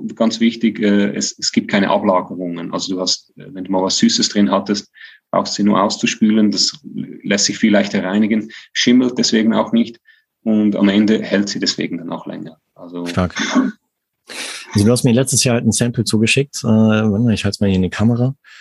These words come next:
Speaker 2: Ah, das sieht man jetzt aufgrund des
Speaker 1: Ja,
Speaker 2: virtuellen
Speaker 1: ein bisschen
Speaker 2: halt irgendwie
Speaker 1: ausge-
Speaker 2: doof. Aber, ähm, ja, lässt sich quetschen und, äh, kam auch häufig zum Einsatz. Also ich bin felsenfest davon überzeugt. Also ich, äh, liebe es und, äh, ich gebe dir vollkommen recht, es,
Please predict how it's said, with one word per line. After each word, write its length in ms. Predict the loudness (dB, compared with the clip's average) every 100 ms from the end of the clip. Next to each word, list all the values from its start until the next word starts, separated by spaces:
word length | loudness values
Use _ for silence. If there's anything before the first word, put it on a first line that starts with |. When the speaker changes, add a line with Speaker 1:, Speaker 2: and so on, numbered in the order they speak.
| -20 _ _
Speaker 2:
Ah, 160 | -4 -2
das 140 | -2
sieht 140 | -4
man 100 | -2
jetzt 200 | -4 -4
aufgrund 360 | -8 -8 -8 -2
des 100 | 2
Speaker 1:
Ja, 100 | 2
Speaker 2:
virtuellen 300 | 0 0 -2
Speaker 1:
ein 40 |
bisschen 200 | 0 0
Speaker 2:
halt 120 | 0 -2
irgendwie 160 | 0
Speaker 1:
ausge- 120 | 0
Speaker 2:
doof. 100 | 0 -8 _ -20 -20 -20 _ _ _ -4
Aber, 500 | 0 2 4 2 -2 _ -8
ähm, 360 | -2 0 0 -2
ja, 280 | -2 -2 -2
lässt 280 | 0 0 2
sich 200 | 0 -2
quetschen 540 | -4 -2 0 0 -2 -4 _ _ _ -20 -18 -18 -18 _ 0
und, 260 | 2 4
äh, 180 | 2 2
kam 240 | 2 2
auch 160 | 2 0
häufig 260 | -2 -2 0
zum 140 | 0
Einsatz. 380 | 2 0 0 0
Also 140 | 2
ich 120 | 2
bin 640 | 2 2 2 0 -10 -14 -14
felsenfest 600 | -6 -2 0 0 0 0
davon 260 | -2 0 0
überzeugt. 420 | -2 -2 -2 0
Also 140 | 2
ich, 240 | 2 0 -12 _ -20 -20 -20 -20 -20 -20 _
äh, 240 | -2 -2 0
liebe 320 | 2 4 4
es 320 | 4 0 -6 -12 -2
und, 320 | 2 2 2
äh, 160 | 2
ich 140 | 2 0
gebe 140 | -2
dir 120 | -2
vollkommen 300 | -2 0 0
recht, 220 | 0 -2 -4
es, 260 | -8 -8